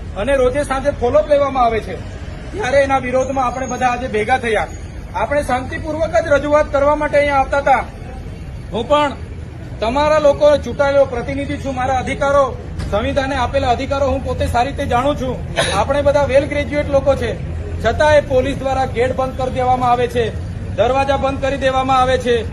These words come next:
કલેક્ટર સાહેબ નથી એવી ખોટો ભ્રમ ફેલાવવામાં આવે છે. ત્યારે આજના આ મંચ પરથી હું કહેવા માંગુ છું, પોલીસ વિભાગના અધિકારીઓને પણ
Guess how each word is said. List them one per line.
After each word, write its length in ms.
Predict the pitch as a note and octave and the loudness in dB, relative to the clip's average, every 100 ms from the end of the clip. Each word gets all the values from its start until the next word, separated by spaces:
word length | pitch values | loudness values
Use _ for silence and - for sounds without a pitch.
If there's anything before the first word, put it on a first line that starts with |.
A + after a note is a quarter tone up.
| - - - | -8 -8 -2
કલેક્ટર 400 | A#3 C4+ C#4 C#4 | -2 0 0 0
સાહેબ 260 | C#4 C#4+ | 0 0
નથી 280 | C#4 B3+ C4 | 0 -4 -4
એવી 200 | C#4 C#4 | -4 -4
ખોટો 520 | B3+ - - G#3+ C#4 | -6 -8 -4 -2 0
ભ્રમ 280 | C4+ G3+ C4+ | 0 2 0
ફેલાવવામાં 560 | B3 C4+ C#4 C#4 C#4 C4 | 0 0 2 4 4 2
આવે 180 | C4 C4+ | 2 0
છે. 220 | B3 A3 - - - - - | 0 -2 -6 -8 -8 -8 -6
ત્યારે 440 | G3 A3+ C#4 C#4+ A3 - - - - - E3 | -2 2 4 4 2 -6 -6 -8 -8 -6 -2
આજના 340 | G#3 B3 D4+ | 0 0 0
આ 120 | D4 | 0
મંચ 280 | C#4 C#4 - | 0 -2 -2
પરથી 240 | C#4+ C#4 C4+ | 0 0 -2
હું 160 | C4+ | -2
કહેવા 220 | B3+ A#3+ C4+ | 0 2 4
માંગુ 300 | C#4 C4+ C#4+ | 2 2 -2
છું, 280 | C4+ B3+ - - - - - | -2 -4 -4 -8 -10 -10 -4
પોલીસ 340 | G3+ A#3+ C#4+ | -2 0 -2
વિભાગના 380 | C4 C4+ C4+ C#4 | -4 0 0 2
અધિકારીઓને 640 | B3+ A#3+ B3 C4+ C4+ C4+ C4+ | 0 0 0 0 2 0 0
પણ 360 | C#4 D4+ A#3 | 2 2 2